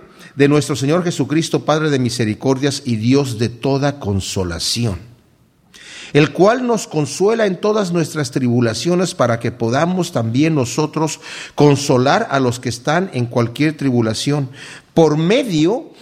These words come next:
de la consolación con que nosotros somos consolados por Dios. Porque de la manera que abundan en nosotros las aflicciones de Cristo, así también por el mismo Cristo nuestra consolación".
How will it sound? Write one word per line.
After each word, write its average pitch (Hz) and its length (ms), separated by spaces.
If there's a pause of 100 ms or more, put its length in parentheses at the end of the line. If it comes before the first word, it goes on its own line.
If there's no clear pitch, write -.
(160)
de 143 140
la 143 180
consolación 143 880
con 139 260
que 131 120
nosotros 160 640
somos 151 520
consolados 113 920
por 123 260
Dios. - 720 (720)
Porque 139 240
de 139 80
la 131 140
manera 160 280
que 156 100
abundan 170 420
en 143 80
nosotros 156 360
las 139 180
aflicciones 123 540
de 123 120
Cristo, 165 440 (320)
así 151 220
también 143 460
por 120 180
el 117 140
mismo 147 440
Cristo 165 540 (220)
nuestra 107 340
consolación". 104 720